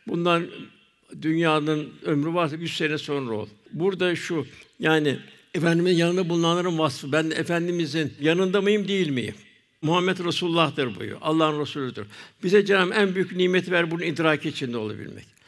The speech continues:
Yüz yirmi dört bin küsur peygamberin en yücesini bizi meccanen, bedel ödemeden ümmet kıldı. Yani gerçek tahsil, Efendimiz'i yakından tanıyabilmek,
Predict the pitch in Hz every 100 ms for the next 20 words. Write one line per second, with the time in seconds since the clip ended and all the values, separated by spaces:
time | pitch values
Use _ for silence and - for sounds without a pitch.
0 | - - - 180 156 190 202 180 202 208
1 | 202 180 - - 214 151 190 175 170 170
2 | 160 156 147 - 208 214 202 180 175 185
3 | 175 170 170 185 160 170 180 160 151 143
4 | 170 180 185 180 190 175 180 170 151 147
5 | - 110 101 98 _ _ _ _ _ _
6 | - 151 147 127 - - - 165 175 -
7 | 202 208 175 160 - - 208 202 - -
8 | - 160 160 170 165 185 180 185 - 147
9 | 202 185 170 180 160 165 156 151 160 185
10 | 190